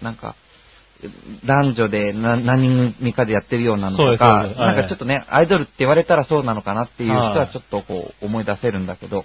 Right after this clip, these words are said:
Speaker 2: おー。
Speaker 1: でもなんか、そうですよね。
Speaker 2: なるほど。そういうのが二十歳を過ぎると、
Speaker 1: うん。
Speaker 2: 路線変更して、あの、ああいうアーティストって形で売り出すから、アメリカだとあんまりこう、僕らの方に入ってこないのかな？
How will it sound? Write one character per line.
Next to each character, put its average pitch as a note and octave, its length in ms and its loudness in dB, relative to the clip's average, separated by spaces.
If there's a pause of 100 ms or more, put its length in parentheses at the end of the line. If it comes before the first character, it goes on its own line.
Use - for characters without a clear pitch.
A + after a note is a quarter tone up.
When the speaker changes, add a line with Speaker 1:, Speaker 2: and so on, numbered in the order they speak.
Speaker 2:
お D3 40 -2
ー。 A2 840 -2 (680)
Speaker 1:
で - 60 -8
も A#2 100 0
な B2+ 160 2
ん A#2+ 40 -4
か、 G2 220 -6 (1300)
そ A2 200 0
う - 20 2
で F2+ 160 -6
す - 40 -20
よ F2+ 80 -12
ね。 F#2+ 140 -6
Speaker 2:
な C3+ 540 4
る G2+ 100 0
ほ - 0 -
ど。 - 160 -4
そ G#3 180 -4
う - 20 0
い A3 40 -2
う - 20 -4
の F#3+ 100 0
が B2+ 140 2 (220)
二 G3 100 0
十 G#3+ 140 0
歳 G#3 120 -2
を F3 80 2
過 F3+ 120 -10
ぎ F3+ 140 -8
る F3+ 140 -6
と、 F3 420 2 (120)
Speaker 1:
う A2+ 40 -6
ん。 A2+ 200 2
Speaker 2:
路 G2+ 60 2
線 F#2+ 140 -2
変 G3+ 240 -4
更 D#3 200 -2
し - 80 -14
て、 G3+ 260 0 (340)
あ B2+ 180 2
の、 A#2 260 -2
あ A#2+ 40 2
あ A#2 60 2
い A#2 80 -4
う A2+ 320 -6 (240)
ア C3+ 140 0
ー C3 40 -6
テ C3 100 -8
ィ - 40 -6
ス - 80 -18
ト B3 120 -2
っ A#3 60 -8
て E3+ 100 -6
形 C#3+ 280 -4
で C#3+ 80 -2
売 C#3 80 -2
り C#3+ 60 -8
出 D3+ 160 2
す - 60 -14
か E3 140 -4
ら、 G3 400 2 (340)
ア C#3 120 -8
メ C#3+ 80 -8
リ C#3+ 80 -4
カ C#3+ 100 2
だ C#3 100 4
と C3+ 120 0
あ C#3 120 2
ん C#3+ 80 -8
ま C#3 120 2
り C3+ 100 -4
こ C3 440 -2
う、 - 600 -20
僕 C3 180 -4
ら A#2+ 120 2
の A2 80 -2
方 A2+ 140 -2
に G#2 80 -6
入 B2 180 -2
っ A#2+ 40 -6
て A#2 80 -4
こ A#2+ 120 -6
な G#2+ 120 -2
い F2+ 60 -10
の F2+ 60 -18
か C3 100 -6
な？ C4+ 180 -4